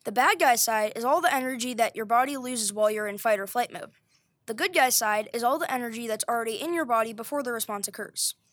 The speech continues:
Well, the good guys are losing, so Commander Amygdala, a part of your brain, desperately sends a distress signal to General Hypothalamus,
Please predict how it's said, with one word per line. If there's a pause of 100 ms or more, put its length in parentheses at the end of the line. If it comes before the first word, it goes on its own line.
(280)
Well,
the
good
guys
are
losing, (160)
so
Commander
Amygdala, (220)
a
part
of
your
brain, (340)
desperately
sends
a
distress
signal
to
General
Hypothalamus,